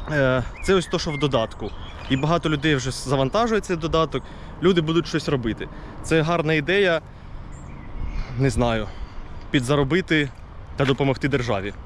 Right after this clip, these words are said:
Непогано, я вважаю. І третє, що я хотів сказати, це не с-, не стосується цього додатку. Я нещодавно дізнався,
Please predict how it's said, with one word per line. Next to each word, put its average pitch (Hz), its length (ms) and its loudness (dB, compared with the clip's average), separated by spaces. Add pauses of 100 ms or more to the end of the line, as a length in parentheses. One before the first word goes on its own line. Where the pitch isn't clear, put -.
(120)
Непогано, 117 460 0
я 98 120 -4
вважаю. 101 380 -4 (920)
І 185 220 2
третє, 226 340 0
що 180 120 0
я 156 40 0
хотів 170 200 -2
сказати, 175 360 0
це 151 140 0
не 143 100 2
с-, - 180 -8
не 151 220 2
стосується 139 600 2
цього 139 180 -2
додатку. 147 540 0 (100)
Я 127 260 2 (760)
нещодавно 135 480 4
дізнався, 147 580 -2